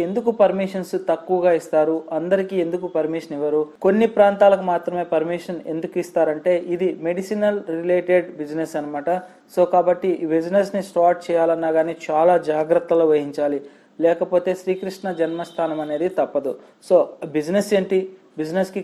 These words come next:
కావాల్సినటువంటి మెటీరియల్ ఏంటి, అలాగే బిజినెస్ని మనం ఎట్లా స్టార్ట్ చేయాలి, ప్రాఫిట్స్ ఎలా ఉంటాయి, లైసెన్స్ ఖర్చు ఎంత, హార్వెస్టింగ్ ఎలాగ చేయాలి, సేల్స్ ఎలాగ చేయాలి, అలాగే ఏ వాతావరణంలో మనం ఈ వ్యాపారాన్ని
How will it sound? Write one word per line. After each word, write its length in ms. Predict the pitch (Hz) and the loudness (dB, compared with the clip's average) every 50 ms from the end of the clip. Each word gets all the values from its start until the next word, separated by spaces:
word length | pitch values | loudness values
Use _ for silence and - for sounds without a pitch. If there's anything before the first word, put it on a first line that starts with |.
| - 185 | 0 4
కావాల్సినటువంటి 680 | 175 175 180 175 170 180 170 165 170 170 165 160 180 165 151 151 | 4 6 4 4 2 -4 -6 -4 -4 -4 -2 -2 -4 -4 -4 -6
మెటీరియల్ 440 | 151 151 180 180 180 185 185 180 175 170 | -6 -2 0 0 2 2 2 2 2 0
ఏంటి, 240 | 170 170 175 170 170 - - - - _ _ _ - 156 | 0 -2 -2 -2 -2 -4 -8 -16 -20 _ _ _ 0 4
అలాగే 340 | 165 185 190 190 196 202 196 185 - 156 147 156 | 6 6 6 6 4 2 2 0 -2 -6 -6 -6
బిజినెస్ని 540 | 160 165 170 202 202 202 - 208 202 196 - - - - 170 | -6 -2 -2 -2 -2 -2 -2 -2 -2 -2 -4 -8 -8 -4 -2
మనం 160 | 170 170 165 - 156 160 156 | -2 -2 -2 -2 -4 -4 0
ఎట్లా 200 | - 196 190 185 185 - | 4 4 4 4 4 2
స్టార్ట్ 280 | 185 170 170 170 - 175 | 4 4 4 2 2 2
చేయాలి, 280 | 170 165 160 160 165 160 160 - 170 | 4 4 4 4 2 0 -2 2 4
ప్రాఫిట్స్ 420 | 165 175 180 196 190 190 - 180 165 | 4 4 4 2 -2 0 0 2 4
ఎలా 120 | 170 165 165 160 | 4 4 4 2
ఉంటాయి, 300 | 160 165 156 156 160 160 156 151 | 2 0 2 2 2 2 2 4
లైసెన్స్ 380 | 160 170 165 - 208 196 196 - - | 4 4 2 0 -2 -4 -4 -2 -2
ఖర్చు 240 | 170 165 - - 185 170 160 | -2 -2 0 0 0 0 0
ఎంత, 180 | 160 147 165 165 165 165 - - - - - - 160 | 0 2 4 4 4 4 2 -6 -16 -20 -4 2 4
హార్వెస్టింగ్ 640 | 175 190 190 202 208 208 - - 208 196 185 165 170 165 | 4 4 4 4 2 0 0 -2 -4 -2 0 0 2 4
ఎలాగ 200 | 170 175 175 180 170 - 170 | 6 6 6 4 2 0 0
చేయాలి, 360 | 160 160 160 156 156 156 151 - - - | 2 4 4 4 2 0 -2 -4 -8 -4
సేల్స్ 360 | - 185 196 214 220 214 214 185 170 | 0 4 4 4 4 4 2 2 4
ఎలాగ 200 | 165 170 170 175 170 170 - | 4 6 6 4 4 2 0
చేయాలి, 340 | 165 160 160 160 156 160 165 160 - - - _ _ _ _ - | 0 2 4 4 4 2 0 -2 -4 -12 -20 _ _ _ _ 2
అలాగే 280 | 151 175 196 196 208 202 190 - - 160 160 180 | 4 6 6 6 6 4 4 2 -2 0 2 4
ఏ 20 | 208 220 214 | 4 6 6
వాతావరణంలో 840 | 214 202 202 208 202 196 196 196 190 185 185 185 185 185 180 185 190 180 175 180 170 | 6 6 6 8 8 8 8 8 6 4 2 0 0 2 6 6 6 6 4 2 -2
మనం 160 | 175 180 180 180 - 175 | -2 -2 -2 -4 -4 -4
ఈ 20 | 165 156 165 | 2 4 4
వ్యాపారాన్ని 500 | 165 160 160 - 190 180 180 175 175 | 4 4 4 6 6 6 6 6 4